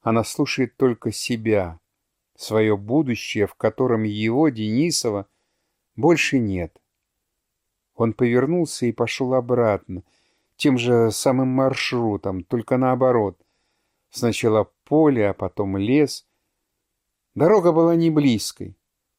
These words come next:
Денисов шел и думал о жене, и о той плате, которую взяла с него судьба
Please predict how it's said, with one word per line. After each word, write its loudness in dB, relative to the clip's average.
Денисов 0
шел 2
и 2
думал 0
о 2
жене, -4
и 2
о 4
той 2
плате, 0
которую 2
взяла 2
с -12
него 2
судьба -2